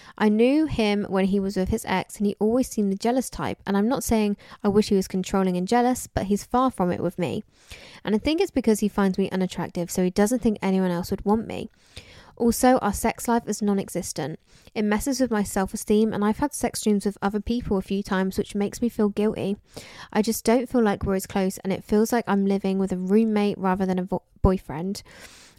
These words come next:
It just feels shit because I thought he was my soulmate, and now our relationship is so boring. There's no excitement. Honestly, it's a mess.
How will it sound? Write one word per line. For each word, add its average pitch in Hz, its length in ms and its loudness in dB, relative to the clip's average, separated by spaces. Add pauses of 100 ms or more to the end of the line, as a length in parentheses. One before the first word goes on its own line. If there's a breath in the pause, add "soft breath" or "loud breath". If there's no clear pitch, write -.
It 220 120 0
just 285 200 0
feels 349 160 2
shit - 220 2
because 202 220 0
I 196 80 0
thought 196 240 0
he 202 80 2
was 202 160 -2
my 185 100 -2
soulmate, 196 540 0
and 196 100 -2
now 196 140 4
our 240 100 6
relationship 196 560 2
is - 100 -6
so 196 300 2
boring. 196 560 2 (300 loud breath)
There's 196 180 2
no 190 280 8
excitement. 170 600 -4 (360 loud breath)
Honestly, 254 560 2
it's - 240 -4
a 185 60 2
mess. 123 420 -6